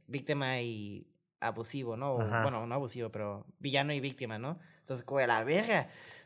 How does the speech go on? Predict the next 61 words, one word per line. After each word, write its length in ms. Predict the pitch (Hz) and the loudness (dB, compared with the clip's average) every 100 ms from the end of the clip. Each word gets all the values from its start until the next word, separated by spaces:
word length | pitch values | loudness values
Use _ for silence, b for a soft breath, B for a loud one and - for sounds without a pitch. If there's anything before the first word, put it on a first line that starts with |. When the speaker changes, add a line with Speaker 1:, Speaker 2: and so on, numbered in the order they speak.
| - | 10
Speaker 1:
Toda 200 | 185 247 | 12 12
la 120 | 285 | 12
resolución 540 | 262 220 214 165 175 | 8 4 4 6 6
estuvo 240 | 185 208 220 | 6 6 6
Speaker 2:
Sí. 60 | |
Speaker 1:
visualmente 600 | 202 - 165 180 202 202 226 | 4 4 4 6 4 2 2
pre-, 120 | 160 | 2
Speaker 2:
Sí, 80 | 170 | 4
Speaker 1:
y 40 | |
Speaker 2:
y 100 | 151 | 8
se, 60 | 196 | 8
Speaker 1:
luego 140 | - | 8
Speaker 2:
y 40 | 175 | 4
se 80 | 156 | 4
podía 360 | 151 147 160 | 6 8 10
también, 280 | 180 165 165 | 8 6 2
ajá, 240 | 135 151 | 4 2
se 80 | 131 | 2
podía 220 | 139 127 | 2 4
interpretar 560 | 127 147 143 127 117 120 | 4 2 0 2 2 2
como 240 | 147 131 120 | 2 0 0
de 140 | 113 | -2
que 480 | 113 104 98 95 - | -2 -2 -2 -6 -8
los 280 | 120 117 117 | -4 -4 2
tropos 360 | 127 123 139 - | 0 4 0 2
clásicos 480 | 135 127 143 131 117 | 2 2 0 -4 -4
no 100 | 113 | -4
existen, 400 | - 127 - 95 101 | -4 -6 -8 -10 -8
¿no? 180 | 151 - | -6 -2
Speaker 1:
Exacto, 300 | 156 185 185 | 2 2 4
ajá, 200 | 208 294 | 6 6
pues 120 | 202 214 | 6 6
Speaker 2:
Eh, 40 | |
Speaker 1:
eso, 140 | - | 8
Speaker 2:
they're 120 | - 135 | 12 10
Speaker 1:
básicamente. 280 | - 156 127 | 12 10 10
Speaker 2:
trash, 260 | - - - | 6 4 4
Speaker 1:
Eh, 40 | 147 | 4
Speaker 2:
acá. 80 | 147 - | 8 8
Speaker 1:
eh, 60 | - - | 6 6
eso 200 | 214 220 | 8 10
es 40 | |
lo 80 | 233 | 8
que 80 | 202 | 10
yo 80 | 185 | 10
me 100 | 180 | 10
refería, 300 | 170 170 175 | 8 8 8
Speaker 2:
Ajá. 80 | 135 | 8
Speaker 1:
pues, 140 | 147 | 4
o 60 | 147 | 4
sea, 260 | 147 135 | 4 4
pero 240 | - 160 147 | 6 8 8
de 140 | 139 | 6
víctima, 720 | 127 143 156 151 135 120 113 117 - | 2 0 0 2 2 2 -2 -8 -12
no, 220 | - 147 | 0 2
Speaker 2:
Sí, 40 | 147 | 8
sí, 80 | 156 | 8
Speaker 1:
obviamente, 300 | 151 147 131 | 6 2 0
Speaker 2:
sí. 40 | |
Speaker 1:
o 20 | |
sea, 280 | 151 143 135 | 2 2 2